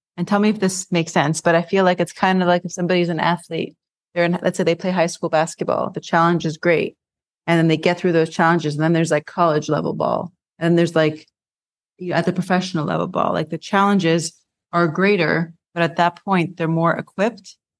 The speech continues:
to handle them. So it's not really like, it's not like you're taking the child and putting them into the later stage. It's just within each stage, the struggle is objectively greater, but the person is also more, like, it has more muscle to,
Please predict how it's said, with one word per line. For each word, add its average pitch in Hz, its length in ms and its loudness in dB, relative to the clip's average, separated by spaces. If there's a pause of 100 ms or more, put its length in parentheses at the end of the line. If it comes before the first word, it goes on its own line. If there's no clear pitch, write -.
(400)
to 185 60 -14
handle 208 340 2
them. 160 220 2
So 170 180 -2
it's 165 200 -4
not 190 300 0
really 190 280 0
like, 160 260 0
it's - 160 -8
not 240 60 0
like 220 140 2
you're 185 80 0
taking 190 320 -2
the 165 80 0
child 170 540 0
and 160 160 -8
putting 180 220 -16
them 160 140 -4
into 160 220 -4
the 147 320 0 (400)
later 175 240 2
stage. 170 520 0
It's 185 140 -4
just - 280 -6
within 180 280 0
each 175 180 2
stage, 165 520 -2 (580)
the 180 80 -12
struggle 190 360 2
is 180 120 2
objectively 185 720 -2
greater, 202 640 2
but 170 240 -2
the 170 80 -6
person 220 500 0
is 165 140 0
also 160 640 0 (920)
more, 175 580 -2
like, 170 220 -6
it 170 100 -2
has 175 240 2
more 165 180 2
muscle 175 460 2
to, 175 120 -2